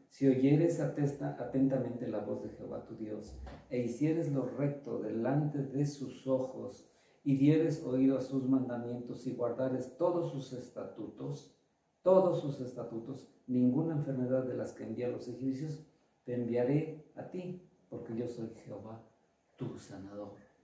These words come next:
Y después de esto, fíjense, después de darle estas, e-, esta, esta ley a todo el pueblo, resumiendo, "Si oyen mi voz,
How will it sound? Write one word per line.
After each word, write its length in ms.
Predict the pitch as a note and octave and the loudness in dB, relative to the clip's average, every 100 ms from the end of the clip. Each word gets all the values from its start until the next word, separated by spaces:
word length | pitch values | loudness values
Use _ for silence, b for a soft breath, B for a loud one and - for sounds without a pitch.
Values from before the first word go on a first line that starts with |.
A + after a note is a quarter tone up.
| _ _ _ _ | _ _ _ _
Y 120 | D3 | 6
después 440 | D#3+ - F#3+ F#3+ | 6 6 4 4
de 160 | F#3+ F#3 | 6 6
esto, 540 | F3 - E3+ - - - _ _ _ _ | 4 2 0 0 -8 -18 _ _ _ _
fíjense, 360 | D3 D#3+ C#3+ C#3 | 0 2 2 0
después 440 | B2+ - D#3 C#3 | -2 -2 0 4
de 220 | C3+ B2+ | 4 4
darle 540 | C3 C#3 C3+ C3+ C3+ C3+ | 4 2 4 4 6 6
estas, 500 | C3 B2+ B2 - - b b b - | 4 -2 -4 -6 -16 b b b -6
e-, 240 | C#3 C#3+ B2+ | -4 -2 -2
esta, 320 | C3 - - | -2 -2 -2
esta 300 | C3 - C3 | -2 0 4
ley 720 | C3+ C#3+ C#3 B2+ - - - _ _ | 6 8 8 6 2 -8 -16 _ _
a 140 | A#2+ - | -14 -2
todo 220 | C3 C3 | 2 2
el 60 | B2+ | 0
pueblo, 720 | - D3 C#3+ B2 B2 B2+ - - _ _ _ _ _ _ _ _ | 2 6 6 6 2 -4 -8 -18 _ _ _ _ _ _ _ _
resumiendo, 1040 | A2+ - A2+ B2+ C#3 C#3 C3+ C3+ C#3 C#3 - - _ | -12 -8 4 10 10 12 10 8 4 0 -8 -20 _
"Si 120 | A#2+ | -8
oyen 340 | A#2 A#2+ A#2 A2+ | -4 -2 0 0
mi 100 | A2+ | 0
voz, 560 | A#2 C3+ D3 - - | 4 6 6 2 -6